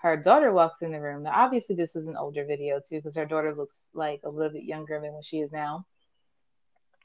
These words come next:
And she's playing a sample of wap, and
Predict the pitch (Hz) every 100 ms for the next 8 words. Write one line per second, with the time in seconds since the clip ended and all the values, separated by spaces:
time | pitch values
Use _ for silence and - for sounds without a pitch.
0 | _ _ - 185 170 160 151 170 - 190
1 | 208 214 202 190 185 185 165 160 147 -
2 | _ _ _ _ - 160 156